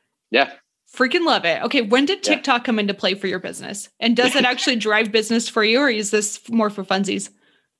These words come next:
Speaker 1: Yes, it drives business. I probably made twenty-five thousand dollars off of TikTok in the last
Speaker 2: Dude,
Speaker 1: eighteen months. Yeah.
Speaker 2: get out.
Speaker 1: Yeah. Um, this guy in, on the East Coast bought a desk, um, even shipped it out, anything straight from TikTok, like,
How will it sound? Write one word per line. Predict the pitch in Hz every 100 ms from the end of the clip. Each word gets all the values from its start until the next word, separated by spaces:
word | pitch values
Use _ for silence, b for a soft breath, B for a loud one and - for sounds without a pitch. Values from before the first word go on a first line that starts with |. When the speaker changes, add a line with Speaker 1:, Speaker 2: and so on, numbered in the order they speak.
| _
Speaker 1:
Yes, | 135 131 - - -
it | 113
drives | 117 117 117
business. | 113 117
I | 117
probably | - 131 113
made | 107 104 101 -
twenty-five | - 117 117 104
thousand | 101 98 92
dollars | 90 87 82
off | 90 87
of | 87 85 - _
TikTok | 104 98 95 87
in | 95
the | 90
last | 101
Speaker 2:
Dude, | 466 330
Speaker 1:
eighteen | - 90
months. | 87 78 - -
Yeah. | - 123
Speaker 2:
get | 403
out. | - 339 302 143 98 - _ _ _ -
Speaker 1:
Yeah. | 131 135 151 - _ b b _
Um, | 113 120 117 113 113 -
this | 117
guy | - 127 123 131
in, | 131 - 120 -
on | 113
the | 117
East | 120
Coast | - 214 - -
bought | 104 107
a |
desk, | 95 107 139 - - - _ _ -
um, | 107 104 104 104 -
even | 117 117 139 160 -
shipped | - 117 -
it |
out, | 113 113 131
anything | 123 123 143 151 _
straight | - - 117
from | 123
TikTok, | 113 101 85 -
like, | 90 -